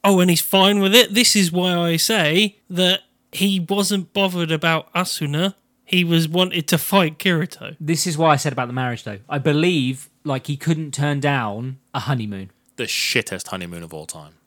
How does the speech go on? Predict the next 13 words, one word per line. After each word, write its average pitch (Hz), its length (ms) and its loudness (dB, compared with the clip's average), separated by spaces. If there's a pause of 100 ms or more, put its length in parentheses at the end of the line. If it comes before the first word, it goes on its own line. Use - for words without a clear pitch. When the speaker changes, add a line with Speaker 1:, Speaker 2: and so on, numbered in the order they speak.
(180)
Speaker 1:
Well, 233 280 -4
yeah, 156 120 -2 (140)
mm, 233 360 -4 (420)
I 202 80 -10
quite 107 200 -8
enjoyed 170 260 -6
the - 60 -16
fishing. - 320 -14 (400)
Speaker 2:
Well, 214 120 4
we 214 100 2
go 226 160 6
from 196 220 0
them 180 340 2